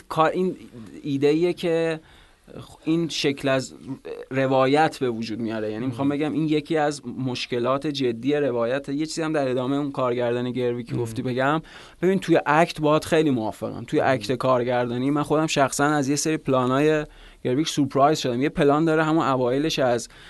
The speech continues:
Speaker 1: اه، ال-، اه، اما واتسون
Speaker 2: مم.
Speaker 1: که جلوتره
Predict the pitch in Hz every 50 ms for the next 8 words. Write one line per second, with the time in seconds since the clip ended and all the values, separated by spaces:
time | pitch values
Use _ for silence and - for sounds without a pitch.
0 | - - - 117 123 120 117 - - 131 131 127 - - - 117 120 120 117 117
1 | 117 113 113 - - _ - - 127 131 127 127 127 123 123 - - - 135 131
2 | 143 151 165 175 190 107 107 - - - - - - _ - 147 135 131 123 -
3 | - - 76 - - 95 113 117 127 127 143 139 135 127 123 120 147 147 143 127
4 | 113 110 101